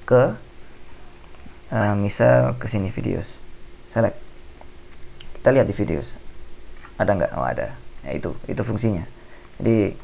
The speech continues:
apabila kita males mungkin atau nggak punya waktu, kita bisa manfaatkan copy to ini, ngopi ke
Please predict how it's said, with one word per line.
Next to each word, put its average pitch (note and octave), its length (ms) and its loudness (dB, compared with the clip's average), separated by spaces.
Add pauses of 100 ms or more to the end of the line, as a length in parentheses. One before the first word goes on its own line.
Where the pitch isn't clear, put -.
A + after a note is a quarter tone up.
(640)
apabila D3 400 12
kita B2+ 640 12
males B2 480 6 (320)
mungkin A2+ 480 4 (640)
atau G2+ 640 6 (240)
nggak - 160 4
punya G#2+ 160 4
waktu, A2 400 6 (560)
kita - 160 4
bisa B2+ 320 6
manfaatkan B2 560 10
copy A#2 320 6
to A#2+ 160 4
ini, A2+ 480 2 (560)
ngopi G2+ 400 2
ke F2+ 400 6